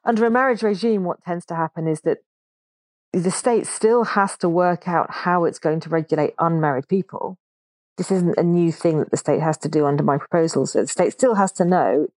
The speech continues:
in, in a marriage regime, how are we going to deal with unmarried inheritance? How are we going to deal with unmarried cohabitants and so on? It's just all too often, um, the state deals with unmarried people inadequately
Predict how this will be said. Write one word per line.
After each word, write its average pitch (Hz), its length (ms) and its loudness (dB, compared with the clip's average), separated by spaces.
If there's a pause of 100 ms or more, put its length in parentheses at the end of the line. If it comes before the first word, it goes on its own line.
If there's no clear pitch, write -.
in, 151 180 -2
in 165 80 2
a 160 60 2
marriage 165 320 0
regime, 139 460 0 (600)
how 180 300 0
are 160 40 0
we 165 100 2
going 156 220 0
to - 80 -10
deal 151 240 0
with 143 240 0
unmarried 147 640 0 (540)
inheritance? 143 600 -2
How 151 140 0
are - 40 2
we 143 40 0
going 143 140 -2
to - 100 -20
deal 143 140 0
with 139 140 -2
unmarried 139 400 0
cohabitants 143 520 -4
and - 100 -8
so 147 200 0
on? - 120 -4 (540)
It's - 160 0
just 190 160 2
all 196 140 4
too 175 180 2
often, 156 500 0 (600)
um, 170 260 0
the 175 140 -2
state 170 380 -2
deals 180 380 2
with 156 220 2
unmarried 180 600 2 (120)
people 160 560 -2 (720)
inadequately 175 640 2